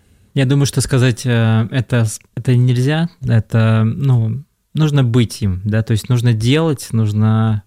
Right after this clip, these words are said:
показывать пример. Э, в общем-то, смысл именно в, в жизни, а не в объяснении. То есть я бы не стал ему объяснять, у меня есть дочка, я ей не объясняю, стараюсь, по крайней мере, потому что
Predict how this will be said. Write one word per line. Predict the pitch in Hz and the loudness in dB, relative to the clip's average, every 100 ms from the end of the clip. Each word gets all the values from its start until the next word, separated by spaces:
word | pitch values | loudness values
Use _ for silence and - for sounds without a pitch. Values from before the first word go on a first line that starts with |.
| - | -6
показывать | 117 123 113 98 | -4 0 0 -2
пример. | - 117 120 139 - - - - - - - - - - _ _ - | 0 2 2 -2 -8 -20 -20 -20 -20 -20 -20 -20 -20 -20 _ _ 0
Э, | 113 104 104 | 2 2 0
в | 107 | 0
общем-то, | 143 - 131 110 117 110 117 | -2 -2 -2 0 0 0 -2
смысл | 160 - 170 170 131 | -4 0 0 0 0
именно | 131 127 123 117 | 0 0 0 -2
в, | |
в | 131 135 | -2 -2
жизни, | 135 143 113 104 | 0 2 2 2
а | 107 | 2
не | 107 110 110 | 2 2 2
в | 98 104 | 0 -2
объяснении. | 107 107 - 117 110 98 90 - - _ _ _ _ _ | -2 -2 0 2 2 0 -4 -10 -20 _ _ _ _ _
То | - | -2
есть | 104 - | -2 -2
я | 135 131 151 | -6 -2 0
бы | 143 | 2
не | 151 | 2
стал | 151 185 170 | 2 2 2
ему | 135 | 2
объяснять, | 123 120 170 | 0 0 0
у | 139 | 2
меня | 123 | 2
есть | 120 | 2
дочка, | 120 170 - 117 | 2 0 0 -2
я | 110 110 110 107 | 0 0 0 -2
ей | 107 107 113 110 | -2 0 0 0
не | 110 123 | 0 2
объясняю, | 127 127 131 170 170 127 | 2 0 0 0 0 0
стараюсь, | - 131 127 117 | 0 0 2 0
по | - | -2
крайней | - 107 104 | -2 2 2
мере, | 110 110 | 2 0
потому | 104 - 113 | -2 -2 -2
что | 107 - 113 | -2 -2 -4